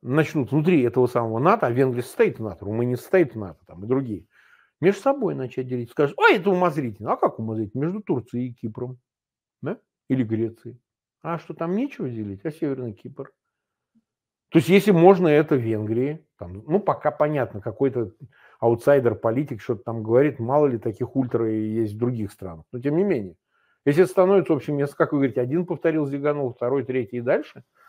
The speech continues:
и что будет? Так давайте выяснять тогда. Между, э, Германией и Францией, которые добровольно после войны просто спокойно часть территории,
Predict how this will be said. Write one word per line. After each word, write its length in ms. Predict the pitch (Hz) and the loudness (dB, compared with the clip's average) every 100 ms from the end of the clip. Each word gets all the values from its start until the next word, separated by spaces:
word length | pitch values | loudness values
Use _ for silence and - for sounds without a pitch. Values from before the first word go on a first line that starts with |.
| - _ - | -20 _ -8
и 60 | |
что 160 | - 208 | 2 2
будет? 360 | 156 123 101 - _ _ _ _ _ _ | 2 -4 -10 -16 _ _ _ _ _ _
Так 140 | - 180 | 0 8
давайте 420 | 269 370 285 139 | 10 10 4 4
выяснять 520 | 143 220 - 170 107 | 4 4 4 0 0
тогда. 320 | 117 113 87 - _ _ _ _ | -4 -4 -6 -14 _ _ _ _
Между, 540 | 131 180 180 185 156 - - _ - | 4 8 12 12 10 2 -20 _ -8
э, 180 | 143 | -2
Германией 460 | 131 160 175 254 190 | 6 8 8 4 2
и 20 | |
Францией, 420 | 127 131 170 156 131 | 2 2 2 -2 -2
которые 240 | 135 127 | 0 0
добровольно 500 | 127 127 131 156 147 | 2 4 6 4 0
после 300 | 117 117 120 | -4 -4 -2
войны 280 | 117 120 147 | 0 0 -2
просто 280 | - 113 - | -4 -8 -6
спокойно 680 | - 110 143 135 120 110 107 | -10 -4 0 0 -2 -8 -6
часть 280 | 127 104 | -6 -4
территории, 580 | - 110 110 113 107 101 | -6 -6 -2 -2 -2 -8